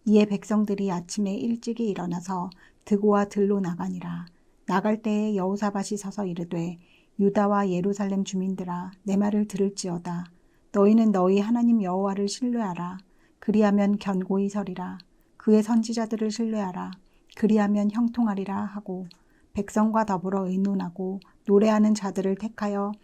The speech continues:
거룩한 예복을 입히고, 군대 앞에서 행진하며 여호와를 찬송하여 이르기를, 여호와께 감사하세. 그의 인자하심이 영원하도다 하게 하였더니,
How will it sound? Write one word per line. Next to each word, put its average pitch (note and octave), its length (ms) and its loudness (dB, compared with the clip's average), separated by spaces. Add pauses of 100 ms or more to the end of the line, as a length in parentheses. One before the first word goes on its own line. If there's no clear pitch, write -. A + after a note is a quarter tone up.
(160)
거룩한 G3+ 540 0
예복을 F#3+ 400 0
입히고, F#3 560 -4 (300)
군대 G#3 320 4
앞에서 G3 340 -2
행진하며 F#3+ 800 0 (280)
여호와를 G#3+ 500 4
찬송하여 A3 580 -2
이르기를, F3+ 640 -6 (340)
여호와께 G#3 500 2
감사하세. F3+ 840 -6 (280)
그의 A3 260 4
인자하심이 G3 720 -2
영원하도다 F#3+ 640 -2
하게 G3+ 340 -8
하였더니, F#3+ 800 -8